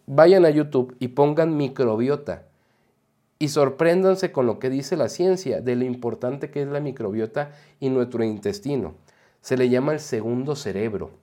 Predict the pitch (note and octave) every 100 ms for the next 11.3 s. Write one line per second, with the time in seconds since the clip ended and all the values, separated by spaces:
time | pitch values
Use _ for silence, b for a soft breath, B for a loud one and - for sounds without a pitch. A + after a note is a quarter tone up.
0 | _ _ _ _ _ _ _ b b b
1 | B2+ B2 D3 D#3 D#3+ D3+ E3 D3 C#3+ C3+
2 | - C#3 A2 - F#2+ F2 A2+ G3 G3+ b
3 | b b - B2 A2 G#2+ G2+ G#2+ A#2 F2+
4 | - - - b b b b - A#2 C3
5 | C#3+ D#3+ D#3 C3+ A#2 A#2 A2+ G#2 A2+ A#2+
6 | D3 - - A#2 A#2+ C#3 C3+ A#2+ - A2+
7 | D3 C3+ G#2+ G2+ b b b b _ _
8 | - G#2 - - B2+ B2 C3+ - A#2 A2+
9 | G#2 A2+ G2 B2 A#2+ C3 B2+ D#3+ F3+ G#3
10 | G3+ G3+ G3+ G3 F#3+ F3+ F3 F#3 F#3 F3
11 | - G#2 -